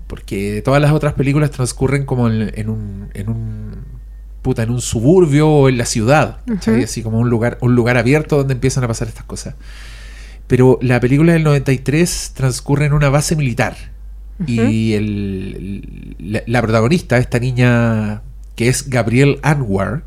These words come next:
Speaker 1: que yo sé que todos, todos mis panas noventeros se acuerdan de ella, porque todos la veían en, en Perfume de Mujer.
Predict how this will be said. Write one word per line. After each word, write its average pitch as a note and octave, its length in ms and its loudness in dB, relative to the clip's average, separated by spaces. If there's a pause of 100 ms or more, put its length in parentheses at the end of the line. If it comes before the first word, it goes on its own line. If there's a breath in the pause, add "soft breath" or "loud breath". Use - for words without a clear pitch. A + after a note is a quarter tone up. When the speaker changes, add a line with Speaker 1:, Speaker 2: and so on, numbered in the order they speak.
Speaker 1:
que - 140 -8
yo G#2 100 -4
sé D3+ 240 0
que C#3 100 2
todos, F#3 680 4 (1120 loud breath)
todos G3+ 240 6
mis F#3+ 160 4
panas F#3+ 540 4
noventeros E3 800 4
se - 180 0
acuerdan D3 400 2
de D#3+ 100 4
ella, B2 340 2 (160)
porque A#2+ 300 -2
todos D3+ 220 4
la D#3 140 4
veían D3 380 4
en, D3 420 -2
en A#2+ 120 -2
Perfume C#3 380 2
de C#3+ 60 6
Mujer. B2 400 0